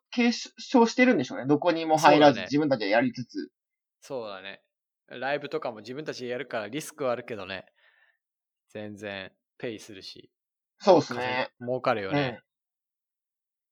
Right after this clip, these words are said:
Speaker 1: うん。
Speaker 2: 他に、え、ウェイビーとかもそんな感じなのかな？
Speaker 1: 確かにどこにもは-、でもそ-、あ、ウェイビーの方がある意味ハイエンドっ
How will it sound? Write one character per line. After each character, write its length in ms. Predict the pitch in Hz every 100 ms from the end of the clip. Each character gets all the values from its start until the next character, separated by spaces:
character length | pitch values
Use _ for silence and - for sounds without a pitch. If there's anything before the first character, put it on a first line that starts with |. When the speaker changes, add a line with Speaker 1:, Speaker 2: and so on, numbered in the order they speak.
| _ _ _ _ _ _ _ _ _ _ _ _ _ _ _ _
Speaker 1:
う 40 | -
ん。 40 |
Speaker 2:
他 180 | - 190
に、 60 | - - -
え、 80 | 143
ウ 80 |
ェ 140 | 139 269
イ 80 | 254
ビ 140 | 147
ー 20 |
と 100 | 127
か 100 | 117
も 120 | 98 87
そ 160 | 120
ん 80 | 135
な 80 | 139
感 180 | 135 135
じ 80 |
な 80 | 160
の 100 | 120
か 120 | 92
な？ 280 | 90 87 107 _ _ _ _ _ _ _ _ - _ _
Speaker 1:
確 260 | - 453 -
か 100 | 175
に 80 | 165
ど 160 | 175 175
こ 160 | 262
に 80 | 269
も 80 | 254
は-、 160 | 262
で 140 | 208 240
も 60 |
そ-、 340 | 220 - 453 - - - -
あ、 120 | 190 175
ウ 40 |
ェ 60 | 269
イ 320 | 571 523 370
ビ 60 |
ー 40 | 214
の 60 |
方 300 | 202 269 247
が 320 | 196 196 170 233
あ 60 |
る 100 | 269
意 60 | 180
味 60 | 147
ハ 180 | -
イ 140 | 269 269
エ 80 | 294
ン 100 |
ド 80 |
っ 20 | 285